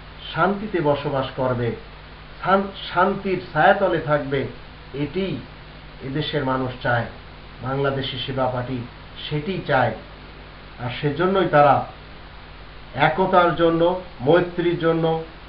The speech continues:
সততার এবং ঐক্যবদ্ধতার জন্য আর দেশ গড়ার জন্য এরা রাজনীতিতে নেমেছে। আপনাদের সকলের সাপোর্ট কামনা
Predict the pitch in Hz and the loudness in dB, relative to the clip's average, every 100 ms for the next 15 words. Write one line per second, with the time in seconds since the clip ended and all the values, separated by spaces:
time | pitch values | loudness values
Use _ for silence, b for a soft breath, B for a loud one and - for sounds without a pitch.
0 | - 139 139 170 156 151 147 147 143 - | -6 -4 -2 2 4 4 4 2 2 0
1 | 143 147 - 170 165 156 131 147 143 139 | 2 4 4 0 2 2 4 2 2 0
2 | 135 - - - - 127 131 117 107 170 | -2 -8 -18 -18 -10 0 2 2 2 0
3 | 143 120 143 170 180 - 156 147 139 127 | 0 -2 2 4 4 2 2 2 2 2
4 | 131 135 139 139 131 123 123 131 127 113 | 0 0 -4 -8 -10 -6 -6 -4 -6 -8
5 | 101 - - - - - - - 120 120 | -12 -16 -18 -18 -18 -18 -18 -16 -12 -2
6 | 143 143 - - 170 208 185 156 156 139 | 2 2 0 -4 -4 -2 -2 -2 -4 -2
7 | 151 - 135 127 127 | -4 -2 -2 0 -2